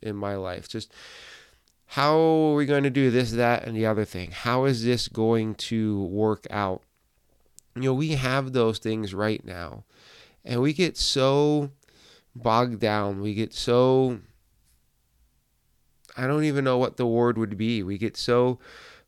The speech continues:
weighed down, and maybe you feel that weight, and maybe you feel that burden.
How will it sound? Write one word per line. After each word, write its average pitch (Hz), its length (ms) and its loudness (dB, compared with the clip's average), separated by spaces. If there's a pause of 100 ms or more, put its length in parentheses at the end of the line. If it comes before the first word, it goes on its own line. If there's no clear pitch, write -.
(160)
weighed 123 600 2
down, 117 500 0
and 110 160 -4
maybe 127 240 0
you 139 200 -2
feel 123 340 0
that 107 200 0
weight, 101 280 -4
and 101 180 -10
maybe 113 240 -2
you 131 160 -2
feel 123 320 -2
that 117 260 -2
burden. 107 520 -4